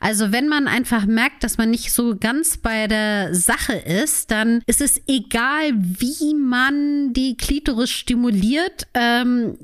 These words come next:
man wird eben nicht, oder es fällt einem schwer, zum Höhepunkt zu kommen. Deswegen erst einmal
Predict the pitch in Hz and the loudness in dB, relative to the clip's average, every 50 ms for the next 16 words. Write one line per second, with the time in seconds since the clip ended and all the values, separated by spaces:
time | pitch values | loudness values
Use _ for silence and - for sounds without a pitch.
0 | - - - 175 190 220 240 247 254 196 - 214 254 269 262 - - - 226 233 | -18 -18 -10 -2 0 2 2 2 0 0 0 0 0 0 -2 -4 -2 0 2 2
1 | 233 233 180 - 214 226 247 240 - - - - - - - _ _ _ _ _ | 2 0 0 0 2 2 2 0 -2 -8 -10 -12 -12 -14 -16 _ _ _ _ _
2 | _ _ _ _ _ - - 165 160 147 - - - - 202 196 196 196 - - | _ _ _ _ _ -4 -2 0 0 -2 -2 -4 -4 -2 -2 -2 -2 -4 -4 -2
3 | 190 190 190 185 - - - - - - 240 233 240 233 226 - - 214 214 202 | 0 0 0 0 -2 -6 -8 -8 -6 -4 -2 -2 -2 -2 -4 -2 0 0 2 2
4 | 202 208 185 175 160 - - 156 156 147 - - 175 - - - 143 101 104 131 | 2 2 2 0 0 0 0 0 0 0 0 -2 -4 -4 -2 -4 -4 -4 -4 -6
5 | - - 233 240 - - 220 233 262 262 269 233 - - 233 269 294 311 320 - | -4 -4 -4 -2 -2 -2 0 0 0 0 0 -2 -2 -4 -2 -2 -2 0 0 0
6 | - - - - 220 220 240 240 233 220 220 214 208 208 214 220 220 220 226 226 | -2 -2 -2 -2 -2 0 2 2 2 2 4 2 2 2 2 2 0 0 0 -2
7 | 233 240 | -2 -4